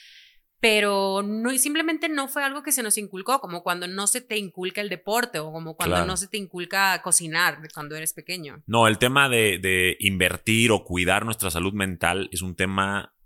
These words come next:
Speaker 2: actual. Antes, este,
Speaker 1: Ujú.
Speaker 2: y, y bueno, las mujeres, yo creo que también, eh, en especial,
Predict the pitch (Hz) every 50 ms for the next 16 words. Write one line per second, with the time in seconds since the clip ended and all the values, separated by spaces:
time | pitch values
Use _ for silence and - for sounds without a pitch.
0 | _ - - - - - - _ - 107 101 95 90 80 78 71 - - - -
1 | - - - - _ _ _ - 90 98 104 110 104 - 113 117 113 98 92 98
2 | 95 80 - - - 85 80 82 82 80 80 80 78 73 90 190 - 175 170 -
3 | _ - 90 76 - 87 85 82 85 82 80 92 95 95 82 78 78 80 80 -
4 | - 90 90 95 95 82 82 85 87 85 92 87 92 80 82 80 85 87 87 92
5 | 90 85 - _ - 78 - - 82 78 78 - - - - 90 92 101 104 98